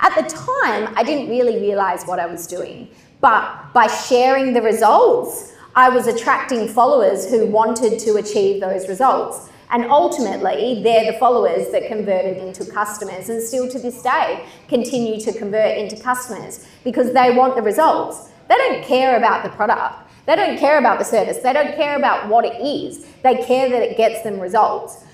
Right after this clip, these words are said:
So if you have a product or service that delivers constant results, share it. Share that content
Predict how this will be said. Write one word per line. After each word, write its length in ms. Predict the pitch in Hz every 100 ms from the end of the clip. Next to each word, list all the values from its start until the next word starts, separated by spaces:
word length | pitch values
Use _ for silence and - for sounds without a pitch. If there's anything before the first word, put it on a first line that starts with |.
| -
So 180 | - 277
if 300 | 269 277 269
you 380 | 247 277 320 339
have 160 | 320 254
a 60 |
product 420 | 254 269 247 -
or 100 | 226
service 640 | 220 240 240 247 185 185 165
that 180 | 214 -
delivers 640 | 226 226 254 262 220 190 -
constant 580 | - 262 254 - 240 233
results, 580 | 214 214 262 339 - - -
share 680 | - - - 233 330 277 180
it. 140 | -
Share 500 | - - - 240 262
that 320 | 269 254 - -
content 600 | 220 240 240 180 165